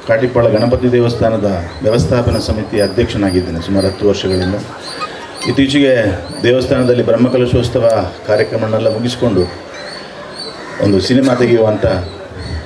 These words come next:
ಹೊರಟಿದ್ದೇನೆ. Actually ನನಗೆ ಸಿನಿಮಾ ತೆಗಿಬೇಕು ಅಂತ ಹೇಳಿದ್ರೆ ಅದರ ಹಿಂದೆ ಸದಾನಂದ ಶೆಟ್ಟಿ ಮುಂಬೈ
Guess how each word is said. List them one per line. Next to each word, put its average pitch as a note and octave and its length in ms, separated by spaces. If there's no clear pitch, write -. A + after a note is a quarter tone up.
ಹೊರಟಿದ್ದೇನೆ. E2 500
Actually C#3 280
ನನಗೆ C3 500
ಸಿನಿಮಾ E3 500
ತೆಗಿಬೇಕು D3+ 420
ಅಂತ C#3 160
ಹೇಳಿದ್ರೆ B2+ 640
ಅದರ B2 160
ಹಿಂದೆ B2+ 540
ಸದಾನಂದ C#3 420
ಶೆಟ್ಟಿ A#2+ 360
ಮುಂಬೈ A#2+ 260